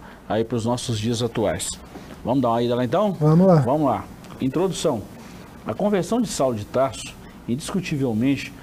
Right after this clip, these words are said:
Speaker 1: foi um dos mais importantes acontecimentos da história do cristianismo. Saulo tornou-se um dos mais célebres defensores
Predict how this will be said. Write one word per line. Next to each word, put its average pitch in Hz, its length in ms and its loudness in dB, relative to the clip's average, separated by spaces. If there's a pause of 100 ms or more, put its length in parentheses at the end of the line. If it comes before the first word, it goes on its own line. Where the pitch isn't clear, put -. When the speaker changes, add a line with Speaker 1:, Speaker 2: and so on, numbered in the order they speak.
(140)
Speaker 1:
foi - 180 -2
um 170 120 2
dos 143 200 0
mais 156 360 2
importantes 143 520 -2
acontecimentos 123 720 -4
da 123 120 -2
história 131 420 -2
do 151 100 -2
cristianismo. 98 680 -2 (580)
Saulo 143 380 0
tornou-se 143 840 0
um 143 120 0
dos 131 220 -2
mais 147 320 0
célebres 135 760 -2
defensores 139 1000 0